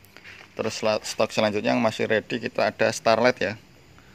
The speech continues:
Starlet ini tahun sembilan puluh, satu tiga ya, seribu tiga ratus C C,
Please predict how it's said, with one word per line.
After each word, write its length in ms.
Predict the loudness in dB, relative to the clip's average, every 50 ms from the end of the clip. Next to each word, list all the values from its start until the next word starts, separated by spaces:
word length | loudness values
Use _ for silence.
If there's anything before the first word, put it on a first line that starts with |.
| -20 -20 -20 -20 -20 -20 -20 -18
Starlet 480 | -4 2 2 4 4 4 2 2 2
ini 160 | 0 -2 -2
tahun 320 | 2 6 6 6 6 4 0
sembilan 320 | -2 4 4 4 4 4
puluh, 320 | 0 0 2 2 0 0 0
satu 320 | 2 2 2 2 2 -4
tiga 320 | -4 -6 -8 2 4 4
ya, 160 | 4 4 2 0
seribu 320 | -4 -8 -6 -6 -8 -8
tiga 180 | -8 0 0 4
ratus 300 | 4 4 2 2 0 0
C 160 | 0 -2 -2
C, 100 | 2